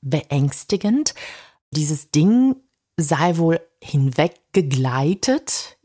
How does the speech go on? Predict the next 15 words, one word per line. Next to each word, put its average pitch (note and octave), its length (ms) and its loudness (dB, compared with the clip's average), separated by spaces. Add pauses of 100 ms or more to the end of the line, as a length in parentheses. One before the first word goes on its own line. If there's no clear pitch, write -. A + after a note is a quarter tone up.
über A#3+ 520 -4 (440)
der G#3+ 120 4
Person. G#3+ 640 2 (800)
Und E3+ 440 4 (220)
das C#3+ 300 -2
ist G3+ 180 -2
dann F3+ 140 2
natürlich E3+ 540 0
etwas, C#3+ 400 -4
was C#3 180 -2
man C#3+ 420 2 (380)
wirklich D#3+ 580 0
sich D3+ 260 -2
versucht D#3+ 640 -2
vorzustellen, D#3 1040 0